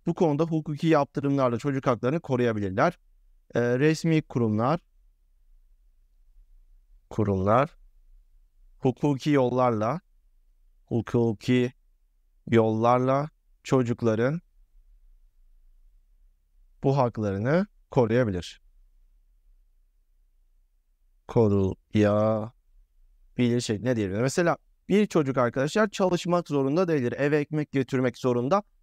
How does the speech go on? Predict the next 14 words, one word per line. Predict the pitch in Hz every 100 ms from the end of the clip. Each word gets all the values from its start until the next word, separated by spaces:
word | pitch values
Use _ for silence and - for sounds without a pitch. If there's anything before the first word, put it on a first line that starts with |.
| -
değildir. | 180 170 120 101 - _ -
Gene | 180 196
bu, | 185 156 147 - 160
e, | 131 131
konuda | 143 143 131 123
da | 190 -
eğer | 151 147
zorla | 139 160 151
çalıştırılıyorsa | - 147 143 - 156 156 143 120 113
tabii | 123 110 110
ki | 147
de | 190
resmi | 160 156 165 156
kurumlar | - 127 135 190